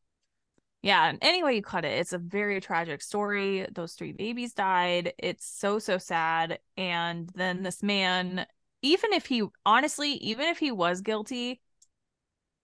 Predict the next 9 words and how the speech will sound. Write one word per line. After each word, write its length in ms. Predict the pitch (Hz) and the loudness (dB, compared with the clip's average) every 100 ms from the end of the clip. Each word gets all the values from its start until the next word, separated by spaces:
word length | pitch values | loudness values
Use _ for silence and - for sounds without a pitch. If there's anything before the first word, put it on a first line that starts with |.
| _ _ _ _ _ _ _ _ _ _ _ _ _ _ - | _ _ _ _ _ _ _ _ _ _ _ _ _ _ -14
they 320 | 180 214 233 | 0 4 4
did 160 | 247 240 | 4 4
not 240 | 240 220 | 6 6
have 200 | 214 214 | 4 2
the 80 | 190 | 4
evidence 440 | 190 180 175 170 - | 4 4 -2 -6 -10
to 80 | - | -10
prove 280 | - 104 | -8 -8
it. 220 | 107 82 | -6 -6